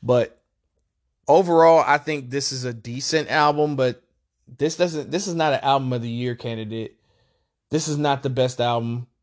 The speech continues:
This is not Drake's best work. It's just up and down, a little bit too inconsistent. Even though the features were there, I give Drake that. The features were there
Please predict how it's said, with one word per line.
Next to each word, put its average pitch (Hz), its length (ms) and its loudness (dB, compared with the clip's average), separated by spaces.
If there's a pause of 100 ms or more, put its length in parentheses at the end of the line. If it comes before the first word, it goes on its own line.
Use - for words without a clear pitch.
(1000)
This 139 180 -2
is 135 60 -4
not 143 280 0
Drake's 127 240 -4
best 120 300 -6
work. 107 380 -8 (760)
It's 151 160 -2
just 156 280 -4 (180)
up 156 200 2
and 139 140 -2
down, 139 560 0 (680)
a 120 40 -4
little 151 160 6
bit 147 220 -2
too 147 220 -4
inconsistent. 135 920 -6 (1300)
Even 170 280 2
though 160 140 4
the 127 100 0
features 160 540 0
were 123 120 -2
there, 120 420 -2 (840)
I 131 100 0
give 139 220 0
Drake 127 300 -2
that. 107 340 -4 (200)
The 110 120 -12
features 151 640 -2 (180)
were 120 220 -6
there 107 380 -10